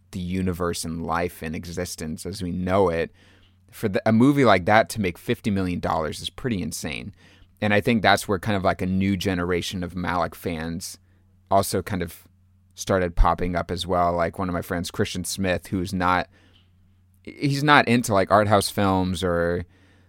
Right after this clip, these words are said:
um, kind of more indie films like that, is just, like, loves that movie and is obsessed with it. And there's kind of, like, I think, like, a lot of spiritual people who really just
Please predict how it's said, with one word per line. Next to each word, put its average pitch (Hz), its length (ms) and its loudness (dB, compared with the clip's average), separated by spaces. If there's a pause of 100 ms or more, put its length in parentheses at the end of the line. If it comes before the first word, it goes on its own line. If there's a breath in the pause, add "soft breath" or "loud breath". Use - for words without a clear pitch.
(180 soft breath)
um, 87 440 -4 (920)
kind 107 160 0
of 98 60 0
more 95 120 -2
indie 101 200 2
films 131 300 2
like 90 160 -2
that, 87 180 0
is 92 100 -4
just, 95 200 -2
like, 85 200 -6 (160)
loves 95 480 2
that 87 160 0
movie 90 240 -2
and 85 80 -4
is 92 140 -8
obsessed 98 460 -2
with 110 160 -6
it. - 100 -2
And 104 100 2
there's 101 180 0
kind 107 260 2
of, 90 100 -2
like, 87 320 2 (420 soft breath)
I 104 120 2
think, 101 160 2
like, 95 160 4
a 92 40 0
lot 90 200 2
of - 60 -8
spiritual 90 440 -4
people 87 360 -4
who 92 160 -8
really 90 540 -2
just - 380 -10